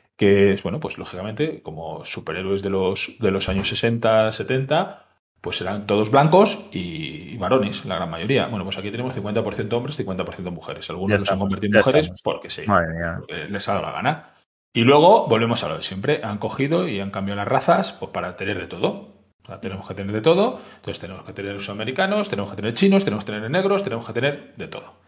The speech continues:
Speaker 1: Entonces estas cosas a mí
Speaker 2: Las cosas
Speaker 1: y,
Speaker 2: no
Speaker 1: y
Speaker 2: son
Speaker 1: ahora
Speaker 2: así. Pues
Speaker 1: y ahora,
Speaker 2: no te
Speaker 1: y ahora luego cuando lleguemos, cuando lleguemos a las series, a-, a-, ahondaré todavía más en esto, porque eso ya me parece... buah. Pero bueno, aparte de eso, la película se deja ver, la película es, de-, tiene, como no puede ser de otra manera, igual que he dicho antes con Shang-Chi,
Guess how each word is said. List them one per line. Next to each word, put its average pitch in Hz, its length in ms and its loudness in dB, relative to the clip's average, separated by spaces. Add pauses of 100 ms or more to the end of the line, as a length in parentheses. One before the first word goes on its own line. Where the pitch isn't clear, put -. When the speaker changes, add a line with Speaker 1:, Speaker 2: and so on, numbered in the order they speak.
(400)
Speaker 1:
Entonces - 180 -10
estas 123 240 -4
cosas 143 240 0
a 143 80 2
mí 160 460 0
Speaker 2:
Las 104 160 0
cosas 120 260 4
Speaker 1:
y, 120 40 4
Speaker 2:
no 123 60 2
Speaker 1:
y 127 40 2
Speaker 2:
son 120 140 6
Speaker 1:
ahora 127 160 4
Speaker 2:
así. 143 100 -2 (1160)
Pues - 160 0
Speaker 1:
y 143 40 8
ahora, 139 100 8
Speaker 2:
no - 60 4
te 135 60 6
Speaker 1:
y - 20 8
ahora 143 160 6
luego 151 360 4
cuando 139 220 2
lleguemos, 135 360 -2
cuando 131 280 -2
lleguemos 139 300 -2
a - 20 0
las 139 140 0
series, 151 500 -4
a-, 120 80 -4
a-, 113 140 -4
ahondaré 120 600 -2
todavía 127 380 0
más 127 160 -6
en 131 80 -4
esto, 131 180 -4
porque 95 160 -6
eso 123 140 -6
ya 113 100 0
me 110 120 -2
parece... 110 520 -4
buah. 107 280 -6 (520)
Pero 123 200 2
bueno, - 160 -6 (560)
aparte 160 340 4
de 190 80 4
eso, 190 160 2
la 151 100 6
película 127 300 0
se - 100 -10
deja 92 200 -6
ver, 185 260 0
la 104 140 -6
película 107 520 -4
es, 98 300 -12
de-, 101 80 -12
tiene, 95 460 -12
como 92 200 -10
no 98 120 -10
puede 98 140 -8
ser 98 60 -6
de 85 40 -8
otra 90 120 -4
manera, 104 220 -2
igual 90 240 -8
que - 80 -12
he 90 60 -8
dicho 90 180 -12
antes 87 180 -10
con 90 180 -8
Shang-Chi, - 540 -4